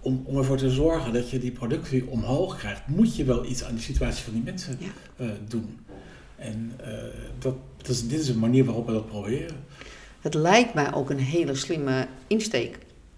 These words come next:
Speaker 1: Ja.
Speaker 2: Dat je begint bij productiviteit. Dus
Speaker 1: Ja.
Speaker 2: je begint al bij het geld, waar het dan ook gewoon in zit.
Speaker 1: Ja. Ja.
Speaker 2: Mooi.
Speaker 1: En het bedrijf is net overgenomen door een heel groot Chinees bedrijf. Dus ik hoop <laughs> maar dat ze zich aan hun belo-, aan hun belofte, eh,
Speaker 2: Ja.
Speaker 1: houden.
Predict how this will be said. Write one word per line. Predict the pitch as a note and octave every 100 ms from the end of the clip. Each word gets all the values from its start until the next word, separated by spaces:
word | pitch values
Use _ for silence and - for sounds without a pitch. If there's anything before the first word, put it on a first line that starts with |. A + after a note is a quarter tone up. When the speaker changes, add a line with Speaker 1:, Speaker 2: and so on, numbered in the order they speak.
| - - - -
Speaker 1:
Ja. | D3+
Speaker 2:
Dat | E3+
je | E3
begint | - - G#3 G3
bij | E3 D3+ D3+
productiviteit. | - D#3 - - D#3+ C#3 D3 C#3 A#2+ A#2+
Dus | F3
Speaker 1:
Ja. | -
Speaker 2:
je |
begint | D#3 - G3 F#3+
al | D3
bij | G#2+
het | G#2+
geld, | - C#3 - -
waar | B2 B2
het | B2
dan | A#2+ A#2
ook | C3 C3 - -
gewoon | - B2 B2
in | C3
zit. | C3 - - -
Speaker 1:
Ja. | B2 A#2 C#3 - - - - - - -
Ja. | C3+ C3 - -
Speaker 2:
Mooi. | D#3 F#3+ F#3 C3 - - - - - - -
Speaker 1:
En | A#2+
het | A2+
bedrijf | A2 B2+ A#2
is | -
net | C3 - - -
overgenomen | B2+ - A2+ G#2
door | F#2+
een |
heel | B2
groot | C#3 A#2 A2
Chinees | - A#2+ C3
bedrijf. | - G#2 A2
Dus | B2+
ik | -
hoop | A#2 C#3+ -
<laughs> | C3+ -
maar | C#3+ C#3 - - - - -
dat | -
ze | -
zich | A#2+ B2
aan |
hun | A#2+
belo-, | A#2+ A2 - -
aan | -
hun | B2 A2+
belofte, | A2 - - A#2+ G#2
eh, | - G#2+
Speaker 2:
Ja. | G#2
Speaker 1:
houden. | G#2 G2+ D3+ -